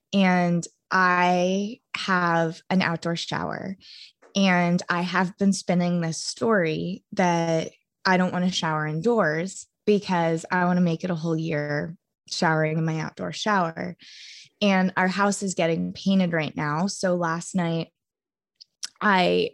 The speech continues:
had to shower and I walked into our upstairs bathroom and realized I knew this was the truth.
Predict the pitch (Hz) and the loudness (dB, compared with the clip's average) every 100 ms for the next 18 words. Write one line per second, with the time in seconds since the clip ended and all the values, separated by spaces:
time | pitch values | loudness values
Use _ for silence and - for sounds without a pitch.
0 | _ 185 175 170 202 160 147 156 180 294 | _ -4 -4 -4 -6 -8 -8 -4 -4 -4
1 | 285 - - - - _ - 196 185 180 | -8 -20 -20 -20 -20 _ 0 2 4 4
2 | 175 170 - _ _ _ _ 185 185 185 | 4 0 -2 _ _ _ _ 0 2 2
3 | 170 - - 175 175 - - 175 165 160 | 0 -4 -6 -4 -4 -6 -4 -2 0 -2
4 | 175 170 160 156 - 160 - 185 202 202 | 0 0 0 -4 -6 -6 -4 -2 -2 -2
5 | 180 165 165 165 - 180 170 165 160 160 | -2 0 -2 -4 -4 -2 0 -2 -2 -2
6 | 156 - _ 190 180 175 170 160 160 - | -4 -8 _ 0 2 2 0 -2 -4 -10
7 | - - - - _ _ _ _ _ - | -14 -14 -14 -14 _ _ _ _ _ 2
8 | 196 196 202 247 247 175 - 151 147 151 | 6 8 8 8 6 2 0 -4 -4 -6
9 | 143 - - 120 | -4 -6 -2 -2